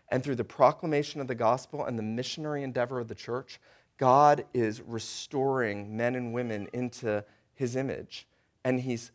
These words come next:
he's creating new creatures that are gonna be part of that new creation. And one day,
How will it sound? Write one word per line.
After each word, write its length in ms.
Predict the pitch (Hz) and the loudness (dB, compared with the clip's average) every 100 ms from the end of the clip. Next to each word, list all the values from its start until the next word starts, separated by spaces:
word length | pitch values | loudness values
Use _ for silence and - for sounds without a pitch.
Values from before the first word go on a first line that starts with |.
| _ _ | _ _
he's 240 | - 123 | -4 -4
creating 500 | - - 139 131 127 | -4 -2 2 2 0
new 140 | 123 135 | -2 -2
creatures 640 | - - 151 151 123 107 | -6 -8 -6 -6 -8 -6
that 120 | 117 | -6
are 60 | 113 | -6
gonna 120 | 120 | -6
be 140 | 117 | -8
part 220 | 117 131 127 | -6 -4 -2
of 60 | |
that 140 | 123 - | -2 -2
new 120 | 131 | -6
creation. 680 | - 135 139 147 - 98 92 | -8 -6 -4 -4 -6 -8 -10
And 120 | 95 - _ _ - | -12 -18 _ _ -2
one 240 | 110 131 | 2 4
day, 400 | 147 165 71 69 | 2 2 0 -6